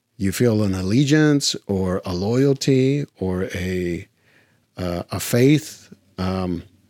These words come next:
that draws you to feel one way or the other. All right, that's, I, I understand. But it's something that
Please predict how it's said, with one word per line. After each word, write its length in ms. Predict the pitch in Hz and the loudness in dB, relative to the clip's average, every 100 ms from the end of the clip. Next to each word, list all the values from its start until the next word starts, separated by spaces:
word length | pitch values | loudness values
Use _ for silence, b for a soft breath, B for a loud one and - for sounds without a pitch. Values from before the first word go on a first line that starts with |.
| - | -20
that 220 | 104 110 120 | -8 -6 0
draws 360 | 120 117 127 | 2 4 4
you 80 | 127 | 4
to 100 | 113 | 2
feel 220 | - 123 | 2 2
one 200 | 117 123 | 2 0
way 120 | 117 113 | 0 0
or 80 | |
the 100 | 104 | 0
other. 280 | 107 139 175 B B B B | 0 0 -2 B B B B
All 100 | - | 2
right, 300 | 226 180 254 - | 4 4 2 -2
that's, 340 | - 147 - _ | -4 -4 -8 _
I, 220 | 90 107 - - | -6 -6 -6 -2
I 80 | |
understand. 580 | 151 214 - 107 165 202 - _ _ _ _ _ _ _ _ _ _ _ 104 | 2 2 0 0 -2 -6 -10 _ _ _ _ _ _ _ _ _ _ _ -4
But 300 | 117 117 - _ b b b b b b b _ _ _ _ - | -2 -2 -6 _ b b b b b b b _ _ _ _ -4
it's 180 | 117 - | -2 0
something 440 | - 147 151 127 | 2 4 4 4
that 300 | 120 107 | 2 0